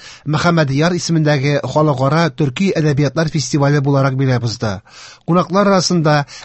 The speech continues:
Азәрбайҗан, Казакъстан, Кыргызстан, Үзбәкстан илләреннән, Башкортстан, Саха-Якут, Чувашия, Дагыстан, Кабарда-Балкар,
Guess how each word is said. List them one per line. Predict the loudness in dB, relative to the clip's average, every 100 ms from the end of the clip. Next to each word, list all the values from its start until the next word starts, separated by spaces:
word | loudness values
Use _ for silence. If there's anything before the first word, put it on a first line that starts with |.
| -2
Азәрбайҗан, | 0 2 2 2 2 0 0
Казакъстан, | -2 -2 -2 -2 -2 0 0
Кыргызстан, | -2 -2 -2 -4 -2 -2 -2 -6 -20 -4
Үзбәкстан | 0 2 0 0 -2 -2
илләреннән, | -2 0 0 0 0 0 -2 -8 -6
Башкортстан, | -2 0 0 -4 -2 0 0
Саха-Якут, | -2 -2 -2 0 0 0 -2 -4 -4 -18 -6
Чувашия, | 0 0 0 0 -2 -2 -6 -16
Дагыстан, | -2 -2 -2 -2 0 0 0 -4
Кабарда-Балкар, | -2 0 0 0 0 -2 -2 -4 -4